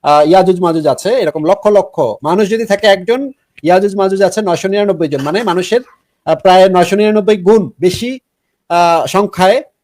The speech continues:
ইয়াজুজ মাজুজ আছে পৃথিবীতে। আপনারা কিন্তু মানে Google, এই Goo-, Google Earth দিয়ে কিছু দেখবেন না, খবরদার, ওইটাতে কিন্তু দেখা যাবে না, ঠিক আছে? কিন্তু সত্য হচ্ছে ইয়াজুজ মাজুজ বলে একটা,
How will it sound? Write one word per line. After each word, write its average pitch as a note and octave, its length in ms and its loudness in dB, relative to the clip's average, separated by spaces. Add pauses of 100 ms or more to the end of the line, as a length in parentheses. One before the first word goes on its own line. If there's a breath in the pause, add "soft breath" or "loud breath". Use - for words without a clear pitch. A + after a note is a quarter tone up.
ইয়াজুজ F#3 340 0
মাজুজ F#3+ 220 -2
আছে F#3+ 220 0
পৃথিবীতে। G#3+ 540 -2 (280)
আপনারা A#3 280 2
কিন্তু B3+ 320 2
মানে G3+ 280 -2
Google, A3+ 260 4
এই F#3 200 -2
Goo-, F#3+ 120 -6
Google F#3+ 260 -2
Earth A3 180 4
দিয়ে A3+ 180 -4
কিছু G#3+ 160 -4
দেখবেন F#3 260 0
না, D3 80 -4
খবরদার, D3+ 340 -4
ওইটাতে F#3 240 -4
কিন্তু F#3+ 160 -6
দেখা D3+ 180 -2
যাবে B2+ 180 -4
না, G#2 120 -12
ঠিক G3+ 140 -18
আছে? C#3+ 240 -12
কিন্তু C4 320 -6 (420)
সত্য F3 280 -2
হচ্ছে A#3 480 0
ইয়াজুজ F3 320 0
মাজুজ F#3+ 260 0
বলে F#3 180 2
একটা, F#3 320 2